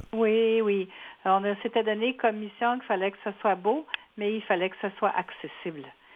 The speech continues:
Alors, euh, le prix est, le prix est très bien, le prix est très compétitif et, euh,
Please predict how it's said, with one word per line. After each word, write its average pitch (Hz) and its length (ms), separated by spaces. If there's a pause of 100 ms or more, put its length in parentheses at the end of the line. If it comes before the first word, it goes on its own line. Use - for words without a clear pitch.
(240)
Alors, 165 480
euh, 170 180
le 165 200
prix - 240
est, 175 920
le 170 80
prix 196 260
est 190 100
très 202 180
bien, 202 400
le 190 140
prix 185 220
est 175 80
très 190 220
compétitif 220 720 (540)
et, 185 480
euh, 175 420